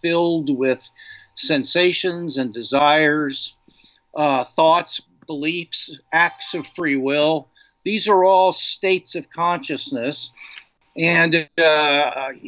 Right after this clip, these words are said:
I claim that they are one and all, uh, spiritual entities. They're not in any sense of the word at all physical. I'm not arguing for that right now. I'm just stating my view.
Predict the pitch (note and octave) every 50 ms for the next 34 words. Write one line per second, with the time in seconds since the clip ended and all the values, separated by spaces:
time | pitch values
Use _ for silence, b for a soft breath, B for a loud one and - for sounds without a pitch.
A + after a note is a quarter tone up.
0 | - - D3 D#3 D#3+ D3+ D#3 - _ - - - - F#3 F#3 F3 F3 E3+ E3+ D#3
1 | C#3+ D3+ C#3+ - - D#3+ D#3 D3+ D#3 D#3+ E3 E3+ F3 E3 D3+ D3+ D3 C#3 C3+ C#3+
2 | C#3 C#3 C#3+ D3+ E3 F3+ F#3+ G3 - _ _ _ _ _ _ _ - C#3+ D3+ D3
3 | C#3 C#3 C#3 - - _ _ _ - - - - - - - - E3+ E3+ F#3 F#3+
4 | F#3+ - G#3 G3+ G3+ G3+ F#3+ G3 - G3 F#3+ - F#3 F#3 F#3 F3+ E3 - E3 D3
5 | D3+ E3 E3 E3+ F3 E3 D#3+ D#3 D#3 D3+ E3+ G3 G#3+ - - - F#3+ F3 C#3 -
6 | F3+ D#3 D#3+ D#3 D3 D3 D3+ D3 D3 C#3+ C#3 - D3 C3 A#2+ B2+ F3+ E3 C3 G#2+
7 | A2+ - - - G#3 D#3+ C3 D3+ - - A2 F#2 G#2+ D3 - _ B B B B
8 | B B B - D#3+ E3 D#3+ D#3 D3+ D#3 D#3+ D#3 C#3 D3+ C#3 B2 C3 B2+ A2 -
9 | C#3+ B2 B2+ B2+ A#2 G#2+ A#2+ B2 A2+ - A#2+ A#2+ A#2+ A#2+ B2 A#2 A2+ - - -
10 | - - E3 D#3 D3 C#3+ B2+ A#2+ A#2+ G#2+ G#2 G#2+ G#2+ C3 D3 C3 A2+ G2 F#2+ G2
11 | F2